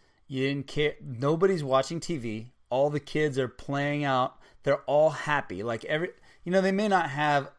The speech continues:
a great life like we would consider a great life, right?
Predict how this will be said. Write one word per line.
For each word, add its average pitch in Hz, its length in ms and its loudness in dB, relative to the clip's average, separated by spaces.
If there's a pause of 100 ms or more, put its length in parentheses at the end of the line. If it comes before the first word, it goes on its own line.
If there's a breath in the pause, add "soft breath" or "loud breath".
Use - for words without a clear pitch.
(140)
a 127 120 -4
great 120 480 -4
life 117 280 -2
like 110 220 -6
we 131 140 -4
would 123 180 -10
consider 113 460 -6
a 104 80 -10
great 101 240 -8
life, 101 280 -4
right? 110 200 -6